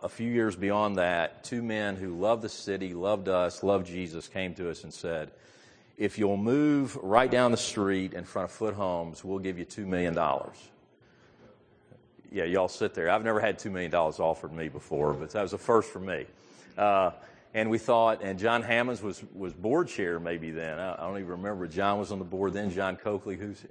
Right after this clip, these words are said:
here, was on the board back then. Uh, and, uh, and so we, uh, we thought, "Gosh, two million dollars, you can build a significant building,"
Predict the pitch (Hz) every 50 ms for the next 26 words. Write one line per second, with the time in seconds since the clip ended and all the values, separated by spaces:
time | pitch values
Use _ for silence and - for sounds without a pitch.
0 | - 87 95 101 98 95 95 90 92 90 90 85 80 92 90 92 92 85 90 95
1 | 92 90 - - 95 92 98 95 95 95 - _ - - - - - - - -
2 | _ - 95 95 92 92 90 85 85 85 80 78 - - - - - - - _
3 | _ 98 95 92 95 92 90 87 90 92 90 85 80 80 78 76 76 85 80 -
4 | - - 95 98 - - 117 104 98 95 95 90 - - - - - 101 101 120
5 | 135 147 151 - 101 98 - - - - - 98 95 92 90 87 85 82 80 78
6 | 78 82 82 - - _ _ _ _ _ _ _ _ _ _ _ _ - _ _
7 | _ _ _ _ 95 101 98 - - 101 92 90 80 110 120 127 113 104 - -
8 | - - 151 143 139 135 123 107 95 90 98 101 107 107 101 92 85 85 101 104
9 | 101 - 95 82 78 82 98 98 98 92 80 80 - - - 87 82 90 92 95
10 | - - 92 87 76 80 76 87 90 82 80 - -